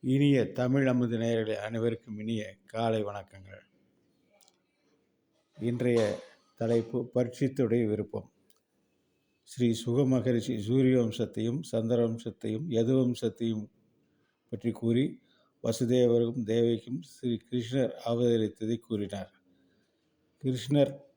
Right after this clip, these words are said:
எவ்வாறு சிறைச்சாலையிலிருந்து திங்க-, திவ்யமங்கல ரூபத்தோடு அவதரித்த பிறகு மானிட குழந்தை போல் ஆனார். பிறகு சிறைச்சாலையிலிருந்து கோகுலத்தில் கொண்டு போய் விடப்பட்டார். அங்கு வளர்ந்து வந்தார்.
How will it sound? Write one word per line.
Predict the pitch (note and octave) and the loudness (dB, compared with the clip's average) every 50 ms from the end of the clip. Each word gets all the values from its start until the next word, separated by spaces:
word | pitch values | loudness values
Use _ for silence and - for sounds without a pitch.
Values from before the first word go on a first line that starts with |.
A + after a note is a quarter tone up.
| _ _ | _ _
எவ்வாறு | - A#2+ A#2 B2 B2+ C3 B2+ A2+ G#2+ - - | -2 0 2 2 4 4 4 2 0 -2 -2
சிறைச்சாலையிலிருந்து | A#2+ A#2+ B2+ A#2+ - C3+ C3 B2+ A#2+ A#2+ A#2 A2+ A2 G#2+ A2 A#2+ C3 A2+ G2 | 0 0 0 0 0 2 2 4 4 4 4 2 2 0 0 0 -2 -2 -2
திங்க-, | G2+ A#2 A#2+ B2+ C3 B2+ G#2+ - - - _ _ _ _ _ _ _ _ _ _ _ _ - | -4 -4 -2 0 2 2 0 0 -4 -10 _ _ _ _ _ _ _ _ _ _ _ _ -2
திவ்யமங்கல | C3 C3 C3 D3+ D#3 D3+ C#3+ C3+ C3 B2+ A#2+ A2 | -2 0 4 4 6 6 6 6 4 4 4 4
ரூபத்தோடு | A2 B2 A#2+ A#2 A2+ - C3+ B2 A#2 A#2+ | 4 4 2 0 0 0 -2 -2 0 0
அவதரித்த | A2 G#2+ A2 A2+ A2+ A2 A2 A2 C#3 A#2 | 0 2 0 0 0 -2 -2 -4 -8 -10
பிறகு | - - G#2 G#2 G2 F#2+ G2 G2+ | -8 -8 -8 -6 -6 -6 -8 -8
மானிட | G2+ G#2 A2 A#2 B2+ B2+ B2+ B2 | -6 -4 -2 0 0 0 0 -2
குழந்தை | - - A2+ A2 A2 G#2 G#2 G2+ | -2 -2 -2 -2 0 0 -2 -2
போல் | G2+ A2 A2 G#2 | 0 2 2 2
ஆனார். | G2 F#2+ F#2+ F#2+ F#2 - - - _ _ _ _ _ _ _ _ _ _ - | 2 0 0 -2 -4 -6 -8 -14 _ _ _ _ _ _ _ _ _ _ -4
பிறகு | A#2 A2+ G#2+ G#2 | -2 -2 -2 -2
சிறைச்சாலையிலிருந்து | G2 - - A#2 A#2+ A2 - - C#3 C3 B2+ B2 A#2+ A#2+ A#2 B2 B2 G#2+ | -4 -2 0 0 0 0 0 0 0 2 2 2 2 0 0 0 0 0
கோகுலத்தில் | G#2+ A#2 B2 C3 B2 B2+ A2+ A#2 A2 G#2 | 2 2 2 4 2 2 2 0 -2 -2
கொண்டு | - A2+ G#2+ G#2+ | -2 -2 -2 0
போய் | G#2+ A2 | 0 0
விடப்பட்டார். | G#2 G#2 G#2+ G#2 - - F#2+ - - G2 F#2+ F2+ - - _ _ _ _ _ _ _ _ _ _ _ _ | 0 0 0 -2 -2 -4 -8 -6 -4 -2 -2 -4 -4 -8 _ _ _ _ _ _ _ _ _ _ _ _
அங்கு | - - G2+ A2 A2+ A2+ A#2+ B2 G#2 | -10 -6 -4 -4 -2 -2 0 0 0
வளர்ந்து | F#2+ G#2 A2 A2 A2+ G#2+ G#2 | 2 2 2 0 0 0 -2
வந்தார். | G2 F#2+ F#2+ F#2 F#2 - - _ | -2 -2 -4 -4 -6 -8 -10 _